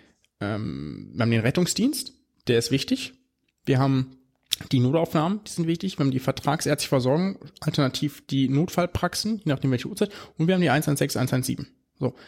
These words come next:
das sind vier Bereiche der Notfallversorgung, die völlig parallel existieren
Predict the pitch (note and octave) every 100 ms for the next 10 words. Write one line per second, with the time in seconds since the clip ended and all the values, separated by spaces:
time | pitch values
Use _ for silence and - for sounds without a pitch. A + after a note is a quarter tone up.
0 | - - - C3+ - A#3 G#3+ E3 F3 -
1 | C#3 C#3+ - C#3 - B2 A#2+ A#2 E3+ A3
2 | - _ _ _ - C3+ C3 B2+ - F3+
3 | A3 - - - D#3 D#3+ C#3+ D3 - -
4 | B2 - B2 G3+